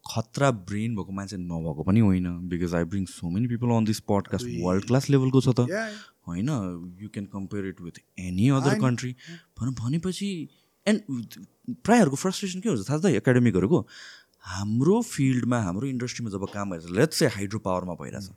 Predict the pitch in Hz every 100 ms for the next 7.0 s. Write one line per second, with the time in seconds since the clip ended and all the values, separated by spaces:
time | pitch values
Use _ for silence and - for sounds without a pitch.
0 | _ _ - _ _ _ - 113 165 117
1 | 98 123 117 113 110 - 101 - - 98
2 | 90 85 87 92 82 85 80 85 85 85
3 | 85 82 160 - - - _ _ _ _
4 | _ - 95 127 170 147 - - 76 87
5 | 127 143 160 - 147 160 151 113 110 107
6 | - 80 78 92 113 156 160 165 165 165